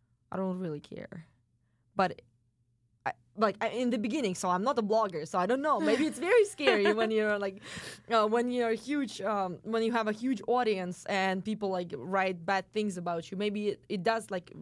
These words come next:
Speaker 1: be, like,
Speaker 2: It is hurtful,
Speaker 1: it, it does,
Speaker 2: probably.
Speaker 1: it does hurt in any event, but I mean, like, how, how important that would be. Like, f-, as of, as of now, uh, when I receive, like, hate comments,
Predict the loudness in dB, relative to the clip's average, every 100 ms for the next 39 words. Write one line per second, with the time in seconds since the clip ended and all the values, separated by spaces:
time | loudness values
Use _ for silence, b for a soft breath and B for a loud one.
0 | -4 -4 -4 -6 -6 -10 B B -4 -4
1 | -6 -6 -6 -6 -2 0 2 2 2 0
2 | -2 0 2 0 0 -2 0 -2 -2 -4
3 | -4 -2 0 0 -2 -2 -2 0 -2 -4
4 | -10 -6 0 2 2 2 0 -2 -4 -12
5 | -18 -8 -2 0 0 -4 0 2 2 2
6 | 0 -2 -6 -8 -6 -6 -8 -12 -8 -4
7 | -2 -2 -6 -12 -12 -8 -4 -2 -2 0
8 | 0 0 -4 -8 B B B -2 0 0
9 | 0 0 0 -2 -2 -4 -4 -2 -2 0
10 | -2 -2 -4 -2 -4 -6 -10